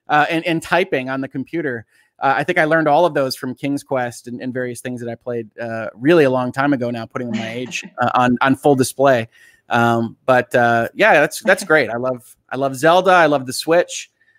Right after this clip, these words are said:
Speaker 1: Uh, and to a lesser
Speaker 2: Yeah.
Speaker 1: extent, I love Twitch. So let's talk about
Speaker 2: <laughs>
Speaker 1: Twitch just a little bit.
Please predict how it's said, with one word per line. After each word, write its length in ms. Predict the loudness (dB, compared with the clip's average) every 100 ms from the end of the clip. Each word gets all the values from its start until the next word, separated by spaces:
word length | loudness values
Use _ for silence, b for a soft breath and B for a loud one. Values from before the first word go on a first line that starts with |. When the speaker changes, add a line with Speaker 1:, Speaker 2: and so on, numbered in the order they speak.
| _ _
Speaker 1:
Uh, 460 | 2 4 4 4 0 -2
and 440 | 0 2 2 0 -4
to 160 | -2
a 20 | 0
lesser 400 | 2 0 2 0
Speaker 2:
Yeah. 60 |
Speaker 1:
extent, 640 | 0 -4 0 4 4 0 -8 0
I 160 | 2
love 320 | 4 4 2 -4
Twitch. 640 | -10 -10 -10 -14 -20 -20 _ _ _ _
So 320 | -4 2 2
let's 240 | 0 -4 -6
talk 300 | -4 -4 -4
about 200 | 0 2 2
Speaker 2:
<laughs> 160 | -2 -2
Speaker 1:
Twitch 220 | -2 -4 -12 _ _ _ _ _ _
just 440 | -2 0 0 -2
a 80 | -2
little 340 | 0 0 0 0
bit. 320 | -2 -2